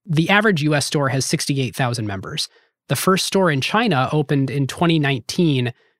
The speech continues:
which popped to four hundred thousand members within two years. The U S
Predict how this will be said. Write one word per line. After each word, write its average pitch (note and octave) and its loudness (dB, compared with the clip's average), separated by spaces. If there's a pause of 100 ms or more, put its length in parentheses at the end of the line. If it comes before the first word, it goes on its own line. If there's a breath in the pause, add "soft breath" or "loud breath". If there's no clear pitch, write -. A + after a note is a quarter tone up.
(140)
which D3+ 0
popped - 2
to E3 0
four A3 0
hundred F#3 0
thousand E3 2
members C#3 0
within C3 0
two - -2
years. A#2+ -4 (460)
The E3+ 2
U G#3 4
S G#3+ 2